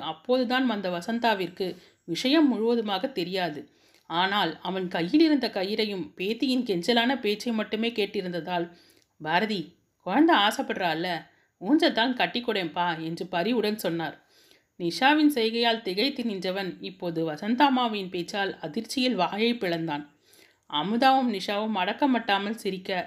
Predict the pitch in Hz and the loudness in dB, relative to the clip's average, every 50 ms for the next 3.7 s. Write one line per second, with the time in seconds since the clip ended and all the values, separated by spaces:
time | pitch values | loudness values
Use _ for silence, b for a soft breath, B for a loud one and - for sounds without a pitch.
0 | b b b b b b b _ - 180 190 214 233 240 311 302 294 247 226 220 | b b b b b b b _ -10 -6 -2 -2 2 4 4 4 4 2 0 0
1 | 233 240 233 226 220 214 - 202 180 175 202 202 196 180 - 185 175 170 190 226 | 2 2 4 2 2 0 2 2 2 2 2 0 -6 -4 0 0 0 2 2 0
2 | 262 254 233 247 247 240 220 196 180 180 180 185 175 170 196 214 214 - 190 180 | 2 2 2 2 2 0 0 -2 -2 -4 -4 -4 -4 -4 -4 -6 -6 -4 -4 -4
3 | 190 190 214 214 208 - 185 170 170 165 - 165 151 156 | -4 -4 -6 -8 -6 -4 -6 -6 -6 -8 -10 -10 -10 -10